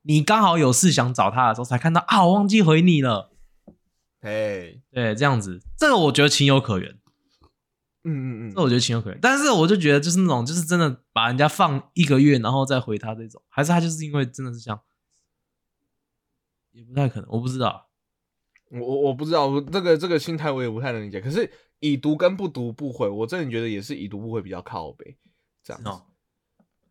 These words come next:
Speaker 2: 嘿，
Speaker 1: 哎，我问你哦。
Speaker 2: 原因很简单，就是，嘿。
Speaker 1: 就是你有，你有看过那一种，好像，应该说，你觉得秒回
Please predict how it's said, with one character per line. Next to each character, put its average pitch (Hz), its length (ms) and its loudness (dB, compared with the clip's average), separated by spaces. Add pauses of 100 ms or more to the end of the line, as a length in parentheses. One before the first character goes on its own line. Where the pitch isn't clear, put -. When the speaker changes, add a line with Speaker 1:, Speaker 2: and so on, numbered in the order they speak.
(420)
Speaker 2:
嘿， - 240 -12
Speaker 1:
哎， 190 100 0
我 160 60 0
问 190 180 4
你 - 40 4
哦。 - 20 4
Speaker 2:
原 175 60 0
因 - 80 -4
很 160 120 -4
简 147 100 -4
单， 139 80 -8
就 143 120 -12
是， 151 80 -20 (440)
嘿。 101 240 -12 (580)
Speaker 1:
就 185 100 -8
是 220 140 2
你 175 160 2
有， 190 220 2
你 190 80 2
有 202 120 6
看 175 260 2
过 165 140 2
那 151 180 2
一 156 40 2
种， 104 320 -2 (1800)
好 123 160 -4
像， 131 200 -2
应 170 100 2
该 214 100 6
说， 196 200 2 (340)
你 175 140 6
觉 160 120 4
得 185 80 4
秒 175 400 6
回 120 520 2